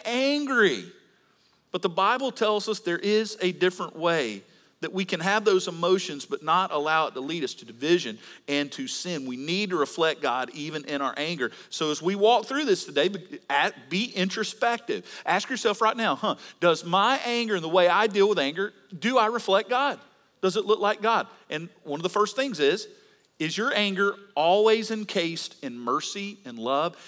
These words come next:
And are you steadfast? In other words, does your anger begin to change who you are? Or are you still you, in control? Are you still honoring God even when you're angry? That is a huge question. And are you slow to anger? In other words,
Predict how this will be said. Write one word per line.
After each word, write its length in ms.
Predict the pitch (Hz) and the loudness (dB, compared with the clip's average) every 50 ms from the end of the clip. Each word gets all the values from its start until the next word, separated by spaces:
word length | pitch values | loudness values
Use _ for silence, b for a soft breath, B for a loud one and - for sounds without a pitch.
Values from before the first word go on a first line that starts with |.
| B B - | B B -6
And 140 | 147 151 | -4 -2
are 80 | 156 156 | -2 -2
you 180 | 165 160 196 196 | -4 -4 -6 -8
steadfast? 720 | - - - 240 240 240 - - - 117 110 113 - - | -8 -4 -2 0 0 0 -2 -2 -4 -4 -4 -4 -6 -6
In 60 | 175 | -6
other 140 | 170 175 175 | -4 -2 -2
words, 220 | 165 156 147 139 | -2 -4 -4 -6
does 180 | - 143 135 131 | -6 -8 -6 -4
your 120 | 170 190 - | -4 -4 -2
anger 320 | - 185 190 196 196 208 190 | -2 -4 -4 -4 -4 -6 -6
begin 260 | 165 147 156 170 143 | -6 -8 -8 -8 -8
to 80 | 127 | -8
change 500 | - - - - 180 175 185 185 185 - | -8 -8 -8 -8 -6 -6 -6 -6 -8 -8
who 60 | - 190 | -8 -8
you 260 | 185 170 170 175 165 | -8 -6 -4 -2 0
are? 280 | 175 180 196 208 208 B B B B B - | 0 0 0 -2 -4 B B B B B -4
Or 140 | 151 160 | -2 0
are 60 | 156 151 | 0 -2
you 180 | 156 175 220 | -4 -4 -6
still 340 | 220 - - 254 233 226 220 | -6 -6 -4 -2 -2 -2 -2
you, 300 | 196 185 151 104 90 - - - | -2 -4 -4 -6 -6 -8 -8 -6
in 200 | 151 165 202 247 | -4 -4 -4 -4
control? 800 | - - 285 254 - 214 202 190 180 180 180 180 180 180 180 B B B B - | -6 -6 -6 -4 0 2 2 4 4 2 2 0 -2 -4 -6 B B B B -4
Are 80 | 147 143 | -2 -2
you 140 | 147 175 | -2 -4
still 300 | 190 - - 185 151 - - | -6 -4 0 0 0 0 0
honoring 480 | 147 156 170 190 208 220 233 233 214 | 0 0 0 0 -2 -2 -4 -4 -2
God 320 | 180 180 156 151 151 156 - - | 0 0 2 2 2 0 0 -4
even 300 | 160 165 165 165 170 160 | -8 -8 -8 -8 -10 -10
when 140 | 160 156 | -10 -10
you're 120 | 156 160 147 | -8 -8 -8
angry? 300 | 156 160 151 127 113 104 101 | -8 -8 -6 -8 -8 -8 -4
That 240 | - 123 131 143 139 | -2 0 0 0 -2
is 140 | 147 131 - | -4 -6 -8
a 60 | 127 | -8
huge 320 | 117 - 160 156 147 - - | -8 -10 -12 -14 -14 -12 -8
question. 320 | - 120 - - - - _ | -8 -8 -8 -8 -12 -12 _
And 360 | - 196 160 123 104 123 165 B B B B - | -4 -2 -2 -2 -2 -4 -8 B B B B -2
are 100 | 175 190 | 0 0
you 100 | 220 220 | 0 -2
slow 380 | - - - 262 247 247 240 | -6 -6 -4 0 2 2 2
to 120 | 190 147 117 | 2 0 -2
anger? 360 | 123 113 110 98 78 65 - _ _ B B B B B - | -4 -6 -8 -10 -14 -16 -20 _ _ B B B B B -6
In 100 | 175 185 | -2 0
other 200 | 226 254 262 247 | 0 0 0 0
words, 460 | 214 214 208 196 190 180 - - - | 2 2 4 4 4 2 0 -6 -12